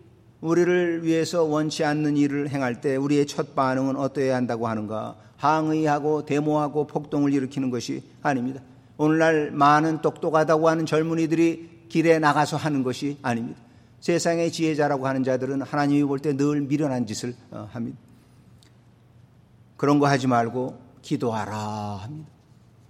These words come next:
사랑하는 성도 여러분, 여러분은 어떻습니까? 세상의 악한 치리자, 그들을 보면서, 여러분 직장의 악한 상사를 보면서 무엇을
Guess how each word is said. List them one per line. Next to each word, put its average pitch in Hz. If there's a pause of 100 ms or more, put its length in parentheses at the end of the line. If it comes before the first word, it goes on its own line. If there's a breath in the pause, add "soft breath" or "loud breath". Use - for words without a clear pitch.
(840)
사랑하는 143
성도 127
여러분, 117 (460)
여러분은 139
어떻습니까? 135 (720)
세상의 156
악한 139
치리자, 143 (1040)
그들을 156
보면서, 123 (280)
여러분 151
직장의 156
악한 151
상사를 143
보면서 127 (360)
무엇을 131